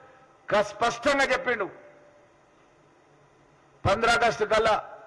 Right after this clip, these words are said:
రెండు లక్షల రూపాయలు మాఫీ చేస్తాం" అని చెప్పి స్పష్టంగా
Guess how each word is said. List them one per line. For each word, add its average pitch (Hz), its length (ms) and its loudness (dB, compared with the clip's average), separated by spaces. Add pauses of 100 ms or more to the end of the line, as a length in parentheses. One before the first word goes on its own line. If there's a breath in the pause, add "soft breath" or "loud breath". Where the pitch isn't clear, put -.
(140)
రెండు 196 220 0
లక్షల 208 440 0 (140)
రూపాయలు 190 320 0
మాఫీ 180 320 0 (140)
చేస్తాం" 220 440 0 (460 loud breath)
అని 180 140 -2
చెప్పి 202 220 -2
స్పష్టంగా 214 480 0